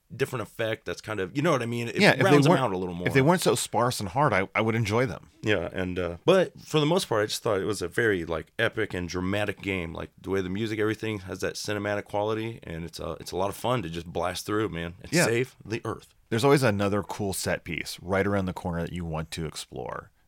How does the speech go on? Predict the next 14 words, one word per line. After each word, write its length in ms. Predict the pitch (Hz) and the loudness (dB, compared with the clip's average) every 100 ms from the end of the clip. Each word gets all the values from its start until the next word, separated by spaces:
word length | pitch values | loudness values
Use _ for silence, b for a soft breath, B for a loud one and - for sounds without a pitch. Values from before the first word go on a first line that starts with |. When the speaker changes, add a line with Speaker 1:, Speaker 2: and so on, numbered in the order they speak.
| _ | _
Speaker 2:
And 300 | 98 95 92 - - - | -6 -6 -8 -12 -12 -4
to 100 | 127 | 2
me, 100 | 120 | 4
that 220 | 110 - | 4 2
is 160 | 98 | -2
the 120 | 92 90 | 0 -2
epitome 400 | - 87 80 76 | -2 -6 -4 -6
of 220 | 76 - | -8 -8
a 100 | - | -8
fun 280 | - 76 76 | -6 -6 -6
game. 340 | 78 71 69 - _ - | -6 -8 -10 -14 _ -6
Speaker 1:
Amen. 520 | 101 92 92 - - _ _ - 762 807 - - _ _ | -4 -4 -6 -8 -14 _ _ -6 -6 -6 -14 -20 _ _
Speaker 2:
Well, 180 | 139 147 | 2 4
Nick, 240 | 147 160 | 4 2